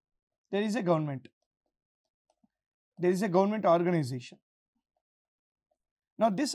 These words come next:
organization will provide certain skills like Python, R, sap, sas, Tally,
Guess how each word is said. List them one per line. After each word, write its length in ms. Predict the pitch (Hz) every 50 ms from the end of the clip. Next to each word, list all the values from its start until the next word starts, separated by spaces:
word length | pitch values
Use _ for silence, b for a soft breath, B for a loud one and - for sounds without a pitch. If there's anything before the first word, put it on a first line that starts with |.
| -
organization 1000 | 226 220 214 220 233 240 233 226 196 202 214 214 - - 226 180 151 143 170 - _
will 160 | - 185 202
provide 380 | 185 - 185 190 208 226 254 214
certain 320 | - - 180 151 202 220
skills 540 | 208 - - - 175 151 147 - - - - _ _ _ _ _ _ _ _ _ _ _ _ _ _ _ _ _ _ _ _ _ _ _ _ _
like 220 | 160 165 185 - - - - _ _ _ _ _ _ _ _ _ _ _ _ _ _ _
Python, 400 | 160 165 165 - 208 202 214 - - _ _ _ _ _ _ _ _ _ _ _ _ _ _ _ _ _ _ _ _ -
R, 320 | 143 147 165 190 202 - - _ _ _ _ _ _ _ _ _ _ _ _ _ _ _
sap, 460 | - - - - 165 156 165 185 - - _ _ _ _ _ _ _ _ _ _ _ _ _ _ _ _ _ _ _ _
sas, 600 | - - - 190 165 180 208 202 - - - - _ _ _ _ _ _ _ _ _ _ _ _ _ _ _ _ _ _ _ -
Tally, 460 | 175 160 165 180 196 196 196 202